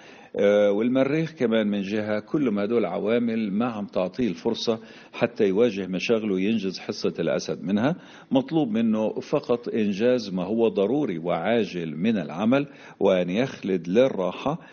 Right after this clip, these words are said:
في ساعة متأخر من المساء السرطان بيفتح صفحة جديدة، بيكون أكثر نشاط وأكثر حيوية.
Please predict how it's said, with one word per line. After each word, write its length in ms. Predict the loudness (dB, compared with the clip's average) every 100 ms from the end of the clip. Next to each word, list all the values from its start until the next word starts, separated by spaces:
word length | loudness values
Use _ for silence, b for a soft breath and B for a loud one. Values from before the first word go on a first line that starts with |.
| B
في 120 | -6 -4
ساعة 320 | 0 0 0
متأخر 540 | -2 -2 -4 -4 -6
من 100 | -4
المساء 640 | -4 -2 -2 0 -2 -2 -4
السرطان 580 | 0 0 0 0 -2 0
بيفتح 380 | -4 -2 -4
صفحة 380 | -2 -6 -4 -6
جديدة، 500 | -6 0 0 2 0 -2 B B
بيكون 400 | -2 0 0 0
أكثر 400 | 0 -4 0 0
نشاط 580 | 0 -2 0 2 2 0
وأكثر 420 | -2 -2 -2 -8
حيوية. 600 | -6 -2 0 2 0 0